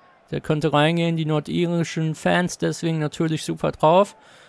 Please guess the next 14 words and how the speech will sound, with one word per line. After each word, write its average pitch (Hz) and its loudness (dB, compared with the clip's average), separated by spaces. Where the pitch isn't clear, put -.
Und 135 -8
die 143 -6
Deutschen 147 -2
eher 196 -4
nicht 277 -2
so. 202 4
Fünf 226 -4
Minuten 233 2
sind 170 -2
hier 180 0
noch 165 -2
auf 160 0
der 170 0
Uhr. 202 4